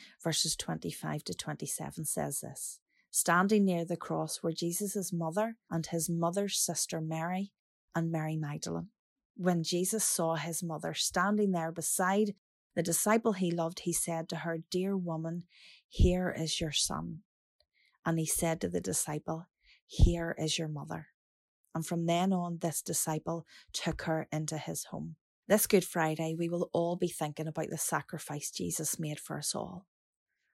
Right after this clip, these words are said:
I would encourage you to take a look through the Gospels this weekend. Think about Mary's experience of this journey, from being given this overwhelming responsibility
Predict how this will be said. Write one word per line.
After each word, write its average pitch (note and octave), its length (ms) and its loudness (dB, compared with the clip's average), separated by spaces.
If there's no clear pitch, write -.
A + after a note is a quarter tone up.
I F#3 100 10
would G3 100 6
encourage F#3 600 0
you G#3+ 220 2
to G3+ 100 0
take - 360 0
a A3+ 40 4
look G3+ 280 2
through E3+ 220 -2
the F3 60 -2
Gospels D#3+ 400 -4
this - 240 -4
weekend. D#3 540 -6
Think A3 240 4
about F#3 280 -2
Mary's E3+ 360 -2
experience D#3+ 840 -2
of D#3+ 100 -12
this E3 400 -2
journey, - 540 -8
from E3+ 200 0
being E3 300 2
given G3 500 0
this E3 200 0
overwhelming F3 760 4
responsibility F3 1120 -2